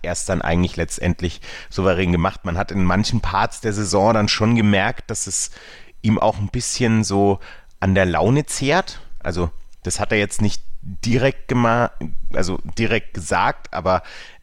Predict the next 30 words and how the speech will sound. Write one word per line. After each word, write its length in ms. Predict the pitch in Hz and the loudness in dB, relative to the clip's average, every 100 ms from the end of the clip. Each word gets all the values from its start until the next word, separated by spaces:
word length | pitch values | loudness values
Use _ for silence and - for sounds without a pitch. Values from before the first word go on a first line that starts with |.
| - | -4
ähm, 380 | 95 92 87 85 - - - - - - - - - | 2 4 4 2 0 -14 -18 -18 -20 -20 -20 -12 -4
man 180 | 90 | -2
hat's 200 | 92 - | -2 -2
dann 160 | - 98 | -2 0
auch 220 | 90 - | 0 0
an 120 | 95 | -2
seiner 420 | 85 90 87 87 85 - | 0 2 4 2 -2 -6
etwas 420 | 92 - 95 - | -4 0 0 0
kürzeren, 800 | - 120 - 113 85 95 90 87 - - - - - | -2 -2 0 -2 0 2 2 0 -8 -20 -20 -16 -4
äh, 120 | 90 - - - - - | -2 -2 -4 -6 -10 -6
Lunte 340 | 98 120 110 | -2 0 2
gemerkt, 500 | 95 90 90 101 - | 2 2 2 0 -6
beziehungsweise 920 | - - 101 95 - 85 85 85 90 - | -14 -12 -6 -6 -2 0 0 2 2 2
auch, 300 | 78 - - | 0 -2 -6
ähm, 320 | - 78 80 - | 0 2 2 0
ähm, 240 | 76 73 | 0 0
an 140 | - 78 | 0 0
seiner, 460 | 78 78 78 76 | 2 2 2 2
an 120 | 78 | 0
seiner 280 | 78 78 73 | 0 0 0
Laune. 340 | 71 69 80 78 | 0 2 2 2
Nicht, 240 | 78 - | 2 2
dass 100 | - | 2
er 60 | 82 | 2
jetzt 140 | - | 0
unbedingt 300 | 90 78 - | 0 0 0
schlecht 240 | - 87 | -2 -2
gelaunt 400 | - 82 76 80 | -2 0 2 2
war, 180 | 78 76 | 0 -2
aber 240 | - 73 | -2 -4